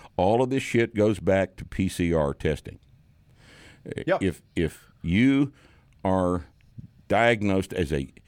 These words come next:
Speaker 1: if you're determined to be a case because of a positive P C R test at forty-five cycles, this is, this thing is designed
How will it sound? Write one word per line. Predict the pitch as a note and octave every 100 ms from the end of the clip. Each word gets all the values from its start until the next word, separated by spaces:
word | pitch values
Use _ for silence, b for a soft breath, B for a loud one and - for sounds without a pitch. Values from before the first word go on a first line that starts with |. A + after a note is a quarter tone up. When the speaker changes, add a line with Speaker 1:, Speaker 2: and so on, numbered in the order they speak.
| b -
Speaker 1:
if | A#2
you're | A#2
determined | G2 E2+ A2+ G2+ A#2+ B2
to | F#2+
be | G2
a | - E2
case | - - B2+ E2+ D2+ - - -
because | F#2 F2+ E2+
of | D2
a |
positive | D2 G#2+ G#2 G2 F#2+ -
P | G#2 G2+
C | F#2+ F2
R | E2+ D#2+
test | C#2+ C2+ - B B B B
at | G2+ F#2 -
forty-five | B2+ B2+ A2+ G#2+ A2+ G2+ E2+ - _ _ _ _ -
cycles, | B2 A2+ - A1+ - - - - _ _ _ _ - - _ _ _ _ _ _ _ _ _ _ _ _ G#2 - G#2 F2+ -
this | F#2 A#2 D#3
is, | D#3 - b b b b -
this | D3+
thing | - E3+ C#3
is | F#2+
designed | F#2+ G2 D#2+ G2 C#3+ G2 C#2+ C#2+